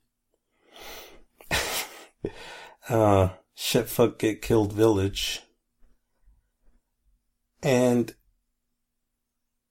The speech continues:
I think it would just be, like, one of the most unique places on Earth.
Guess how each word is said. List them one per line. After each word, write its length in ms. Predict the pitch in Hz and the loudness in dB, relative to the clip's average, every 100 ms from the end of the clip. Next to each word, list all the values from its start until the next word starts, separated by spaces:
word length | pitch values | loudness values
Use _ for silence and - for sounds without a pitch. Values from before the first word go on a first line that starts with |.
| _ _ _ _ _ - | _ _ _ _ _ 0
I 100 | 160 | 2
think 200 | 160 151 | 6 6
it 40 | |
would 140 | 151 135 | 6 2
just 220 | 131 - | -2 0
be, 100 | 131 | 2
like, 180 | 117 113 | 2 2
one 120 | 123 | 4
of 60 | 113 | 4
the 60 | |
most 240 | 113 107 117 | 4 2 2
unique 440 | 104 101 95 - | 2 2 0 -6
places 480 | - 98 90 101 90 | -8 -6 -4 -4 -2
on 180 | 87 85 | -2 -2
Earth. 320 | 87 - | -6 -12